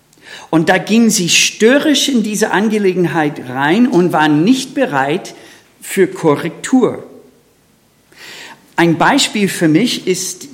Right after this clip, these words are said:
diese, äh, Stelle in Apostelgeschichte dreizehn. Es ging dra-, äh, darum, Paulus verließ seine Heimatgemeinde, äh, ist, was weiß ich, hunderte Kilometer gereist und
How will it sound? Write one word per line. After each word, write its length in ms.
diese, 320
äh, 360
Stelle 420
in 220
Apostelgeschichte 960
dreizehn. 680
Es 200
ging 280
dra-, 360
äh, 360
darum, 580
Paulus 480
verließ 580
seine 340
Heimatgemeinde, 960
äh, 300
ist, 420
was 280
weiß 280
ich, 220
hunderte 560
Kilometer 840
gereist 800
und 300